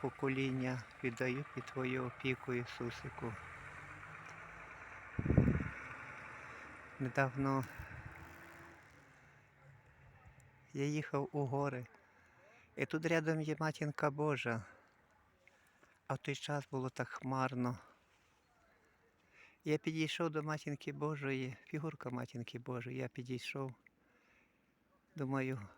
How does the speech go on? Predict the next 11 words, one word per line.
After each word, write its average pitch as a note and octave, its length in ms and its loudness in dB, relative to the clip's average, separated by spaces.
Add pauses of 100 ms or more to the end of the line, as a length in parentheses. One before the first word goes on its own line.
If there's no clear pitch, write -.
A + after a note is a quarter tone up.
(220)
помолюся, C3+ 580 -4
одне A#2+ 340 -4
Богородице B2 600 -4
Діво. A#2+ 380 -6 (2250)
І D3 80 0
коли D#3 240 4
я D#3+ 120 6
молився, D#3+ 520 4
в C#3+ 40 -2
той D3 180 2
час D3 280 2